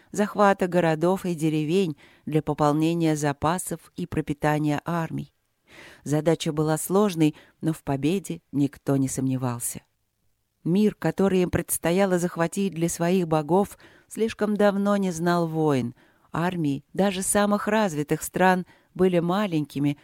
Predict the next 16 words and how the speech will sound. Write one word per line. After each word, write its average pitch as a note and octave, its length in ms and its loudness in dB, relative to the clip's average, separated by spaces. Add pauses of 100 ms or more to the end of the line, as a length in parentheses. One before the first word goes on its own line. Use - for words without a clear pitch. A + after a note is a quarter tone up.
(160)
а E3 140 -2
военные F3+ 500 4
механизмы F3+ 720 2
и F#3 160 -2
орудия F3 600 0 (280)
не G3+ 180 0
могли G3+ 380 0
бы F3 120 -2
серьёзно E3 640 4
помешать E3 540 0
продвижению D#3+ 800 2
стотысячных E3 1040 -2
армий E3 500 0 (280)
Тханор-Арха. C#3+ 1080 -2 (800)
Беспокойство D3 840 -2
вызывали F3 580 2